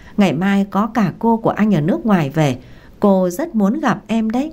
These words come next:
Vâng, cũng được ạ. Khoa đảo mắt, nhìn những bộ quần áo treo ở trong cửa hàng, rồi chọn hai cái váy công chúa đưa cho Thủy xem.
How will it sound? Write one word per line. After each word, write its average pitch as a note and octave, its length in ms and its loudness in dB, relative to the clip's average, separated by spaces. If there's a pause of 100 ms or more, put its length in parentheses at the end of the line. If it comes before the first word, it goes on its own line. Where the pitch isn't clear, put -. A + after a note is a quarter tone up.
(280)
Vâng, F3 180 0 (240)
cũng G3 200 0
được G#3 240 2
ạ. C3 180 -6 (840)
Khoa F#3 360 0
đảo F3 240 -6
mắt, D#3 240 -6 (380)
nhìn G3+ 200 4
những D#3 180 -4
bộ A#3+ 220 0
quần E3+ 240 -4
áo F#3+ 340 -4
treo B3 200 0
ở D#3 100 0
trong A3+ 240 0
cửa F#3+ 220 0
hàng, D3+ 340 0 (380)
rồi F3+ 380 2
chọn F3+ 220 -6
hai A#3+ 200 -6
cái C4 160 -4
váy A#3+ 300 -4
công A#3 220 0
chúa G#3+ 220 0
đưa A#3+ 180 2
cho G3 160 0
Thủy F3+ 240 4
xem. G3 340 2